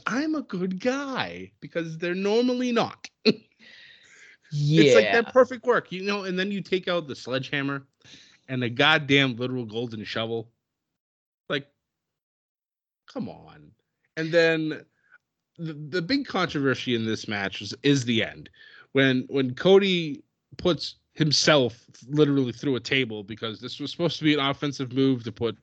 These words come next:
Speaker 1: Andrade through the table. Cody eats the table and then scores the pinfall while setting Andrade's stomach on fire. <laughs> It's
Speaker 2: In his
Speaker 1: like
Speaker 2: back, ripping his back apart. Yeah.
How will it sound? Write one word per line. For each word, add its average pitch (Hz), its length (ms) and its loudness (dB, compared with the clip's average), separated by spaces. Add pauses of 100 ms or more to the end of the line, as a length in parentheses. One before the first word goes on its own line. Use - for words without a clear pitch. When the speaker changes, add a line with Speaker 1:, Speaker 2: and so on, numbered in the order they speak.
Speaker 1:
Andrade 160 560 0
through 135 140 -4
the 120 100 -12
table. 117 460 -4 (800)
Cody 202 260 4
eats 165 400 -4
the 156 140 -6
table 113 500 0
and 143 180 -2
then 143 220 0
scores 139 380 -2
the 110 80 -16
pinfall 135 580 -2
while 131 380 -2
setting 147 400 2
Andrade's 131 600 -2
stomach 131 440 -4
on 107 200 -8
fire. 104 480 -4 (240)
<laughs> 202 60 6 (2750)
It's 202 240 -10
Speaker 2:
In 254 100 6
his 196 100 8
Speaker 1:
like - 60 0
Speaker 2:
back, 160 240 2 (200)
ripping 180 400 4
his 120 120 -2
back 143 340 0
apart. 73 400 -12
Yeah. 90 240 -8